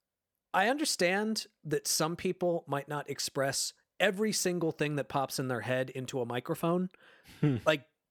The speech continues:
Speaker 1: we try to, sometimes people try to filter themselves or try to say things in a nicer way, whatever, you know. But he was actively texting about one thing,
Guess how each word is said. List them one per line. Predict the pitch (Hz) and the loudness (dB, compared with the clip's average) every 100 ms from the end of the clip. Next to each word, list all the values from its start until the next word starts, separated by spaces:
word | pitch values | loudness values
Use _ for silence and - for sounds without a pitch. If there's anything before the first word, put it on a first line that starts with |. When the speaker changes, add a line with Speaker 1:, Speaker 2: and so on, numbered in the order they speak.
| _ _ _ _ _ | _ _ _ _ _
Speaker 1:
we | 196 226 | 0 2
try | - 254 | 6 6
to, | 226 185 170 | 4 0 0
sometimes | - 214 214 202 - | 0 2 2 0 0
people | 190 170 | -2 -2
try | - 160 | 0 0
to | - | 2
filter | 190 180 180 | 0 2 -2
themselves | 170 - 160 160 131 | -2 0 0 0 -4
or | |
try | 120 131 | -2 -2
to | 127 | -2
say | 147 143 | -2 -2
things | 147 135 | -2 -4
in | 127 | -4
a | |
nicer | 127 131 143 131 | -2 -2 -2 -2
way, | 190 202 - - - | 0 0 -4 -16 -2
whatever, | 220 170 104 - _ - | 2 2 0 -10 _ -8
you | 123 | -6
know. | 123 135 - - _ _ _ _ _ | -4 -8 -16 -20 _ _ _ _ _
But | 190 185 _ | 0 0 _
he | - - 302 | -8 0 2
was | 320 247 175 - - | 2 2 -2 -4 0
actively | 196 220 - 165 117 107 107 - _ _ _ _ _ _ - | 2 2 0 -2 -4 -12 -14 -18 _ _ _ _ _ _ 0
texting | 190 214 - 269 262 | 2 2 0 0 2
about | 220 220 180 | 2 0 0
one | 208 214 | 0 0
thing, | - 92 95 | -2 -8 -10